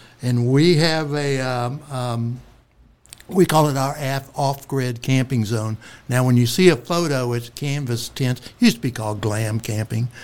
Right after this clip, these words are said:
Uh, we don't use that term anymore. It's called off-grid. But you can float down the Elkhorn in one of the Canoe Kentucky boats, stop,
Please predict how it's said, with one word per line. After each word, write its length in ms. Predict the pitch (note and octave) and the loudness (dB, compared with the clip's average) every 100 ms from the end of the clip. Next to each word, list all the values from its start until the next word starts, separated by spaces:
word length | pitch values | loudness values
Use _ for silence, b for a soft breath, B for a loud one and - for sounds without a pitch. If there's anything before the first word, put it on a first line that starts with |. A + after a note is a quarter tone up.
| B B - | B B -2
Uh, 260 | A#2+ A#2 A#2 | 2 4 4
we 80 | A#2+ | 4
don't 260 | A#2+ B2+ | 2 2
use 280 | A#2+ A2+ A2 | 0 0 0
that 200 | A#2 A2 | -4 -4
term 280 | B2 A2+ A#2+ | -2 0 0
anymore. 400 | A#2 A2+ A2+ A#2 | 0 0 0 -4
It's 80 | - | -4
called 300 | A2+ A2+ - | -4 -4 -4
off-grid. 920 | - B2 A#2+ - A#2 A#2+ A2+ A2 A#2 A#2+ B B B B - | 2 4 2 -2 -6 -4 -4 -4 -4 -6 B B B B 0
But 320 | A#2 A#2 - | 0 0 0
you 140 | B2 | 0
can 200 | A#2+ A#2 | 2 0
float 440 | A2+ C#3 C#3 D#3 - | 2 2 2 0 -4
down 280 | C#3 C3+ C3 | -4 -2 -4
the 160 | B2+ | -2
Elkhorn 500 | B2 B2 A#2+ A#2+ C#3 | -4 -4 -6 -6 -4
in 160 | D3+ A#2 | 0 2
one 200 | B2+ B2 | 4 4
of 120 | A#2 | 2
the 80 | A#2 | 0
Canoe 340 | B2 A#2+ B2 | 2 4 4
Kentucky 420 | A#2+ A#2 B2 A#2+ A2 | 2 0 0 0 0
boats, 420 | A#2 C#3 D#3 - B B | 2 2 -2 -10 B B
stop, 540 | - - A#2+ C3+ D3+ | -12 -2 0 2 -2